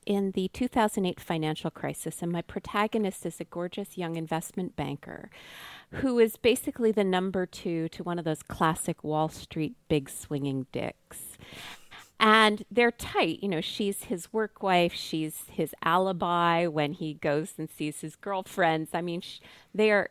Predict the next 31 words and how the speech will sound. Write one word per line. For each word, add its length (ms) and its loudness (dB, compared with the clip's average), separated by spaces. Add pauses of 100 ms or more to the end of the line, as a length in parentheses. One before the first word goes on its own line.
they 160 0
are, 220 0
they're 240 -2
intimates 580 0 (240)
in 160 0
a, 360 0
a 120 2
very 460 4
specific 720 -8
way. 340 -4 (580)
And 160 0
she 220 -2
notices 1040 -4
in 160 0
the 80 -2
run-up 460 -2
to 120 -10
the 80 -4
crisis 520 -6
that 100 -6
he's 140 -8
been 180 -4
making 360 -4
some 200 -4
very 340 0
odd 300 -4
deals. 600 -6 (460)
So 180 -2
she 180 -2
begins 460 -2
to 100 -10